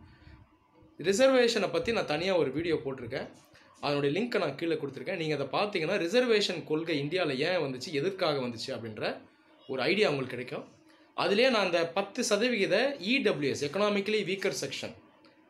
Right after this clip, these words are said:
இந்த இதுக்கான reservation ஏன் ரீசெண்டா government கொண்டு வந்தாங்க அப்படின்றத பத்தியும் நான் அந்த வீடியோல சொல்லியிருப்பேன். அதனால இந்த வீடியோவை நீங்க முதல்ல பார்த்தீங்கன்னா reservation policy ஜெனரலா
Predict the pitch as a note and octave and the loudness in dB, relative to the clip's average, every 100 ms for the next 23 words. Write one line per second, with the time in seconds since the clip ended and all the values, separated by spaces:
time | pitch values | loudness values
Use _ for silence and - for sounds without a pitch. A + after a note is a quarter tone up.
0 | - _ - F3+ A#3 A#3+ A#3 F#3+ C4 A#3+ | -20 _ -6 -4 0 0 -2 -4 0 2
1 | A3+ F#3+ C#3+ C#3 D#3+ G#3 G3 F3+ D3+ C#3 | 4 4 2 0 2 4 4 2 0 0
2 | F3 E3+ E3 F#3 F3 D#3+ C#3+ D#3+ D3+ C3 | 2 2 2 0 0 0 0 -2 -4 -4
3 | C3+ B2 A2 G#2+ A2 F#2+ - - - - | -4 -4 -6 -6 -8 -10 -18 -20 -20 -20
4 | _ - D#3 A3 F#3+ F3 E3 D#3+ G3 D#3+ | _ -4 2 2 4 0 0 0 0 2
5 | C#3 D3+ D#3 C#3 C3 C3 C3 F3+ D3+ D3+ | 0 0 0 0 -4 -6 -6 -4 -2 0
6 | F3 D3 D#3 G3 F3 C#3+ C3 B2+ D3 D3 | 0 -2 0 2 2 2 -2 -4 -4 -4
7 | C#3 C3+ B2+ C#3+ C4 G3 D3 G#3 C4+ B3 | -4 -6 -8 -8 -8 -6 -2 2 2 4
8 | A#3 A3 - D#3+ D3+ C#3 B2 C#3+ D#3 D#3 | 4 2 -2 -2 0 -2 -4 -2 -2 -2